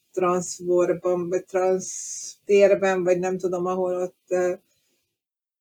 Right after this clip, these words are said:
kommunikálnak egymással azok, akik éppen rá vannak csatlakoztatva a kollektívára. Hát erre választ már csak a következő részben kaptunk, hogy, hogy itt mi történt, vagy mi nem történt.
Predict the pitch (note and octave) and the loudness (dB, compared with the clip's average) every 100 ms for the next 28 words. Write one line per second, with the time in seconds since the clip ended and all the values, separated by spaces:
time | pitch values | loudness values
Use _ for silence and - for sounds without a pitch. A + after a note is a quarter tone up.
0 | _ _ _ _ _ _ _ _ - A3 | _ _ _ _ _ _ _ _ 0 2
1 | G#3+ G3 G3+ F#3+ F#3+ F#3 G3+ F#3 F3+ F3+ | 2 2 4 4 4 4 4 4 2 -2
2 | F#3 G#3 F#3 F#3 G3 G3 G3 F#3+ - G3 | -2 2 4 4 0 -4 -6 -8 -4 -4
3 | - G3+ F#3 F#3+ - G3+ G3 F#3+ F#3+ G3 | -2 0 0 -2 -4 2 4 4 4 2
4 | G3 G#3+ G#3 G3+ G#3 G#3 G3+ G#3+ G#3 B3+ | -2 -4 -4 -4 -6 -6 -4 -2 -2 2
5 | B3 B3 - B3+ B3 B3+ C4 C4+ C4 _ | 2 2 -2 -2 2 4 4 2 0 _
6 | _ _ _ _ _ - A3 B3 G#3+ F#3+ | _ _ _ _ _ -8 2 6 6 6
7 | G3 F3+ F3+ F#3+ F3 F#3 F3+ E3+ E3 E3 | 4 2 0 -4 -6 -6 -6 -4 -6 -4
8 | F3 E3+ E3+ E3+ E3+ - E3+ F3+ F3+ - | -4 -2 -2 -4 -6 -10 -10 -8 -10 -12
9 | - F#3+ G3 - G3 - _ _ _ _ | -14 -12 -12 -12 -14 -14 _ _ _ _
10 | - F#3+ F#3+ - F#3+ F#3 F#3 F#3 - F#3+ | -16 -12 -12 -12 -14 -6 -6 -6 -8 -10
11 | F#3+ F#3 F3+ F3+ F#3 F#3+ F#3+ F#3+ F#3+ G3 | -8 -6 -6 -6 -8 -8 -6 -6 -6 -6
12 | G3 G3 | -4 -4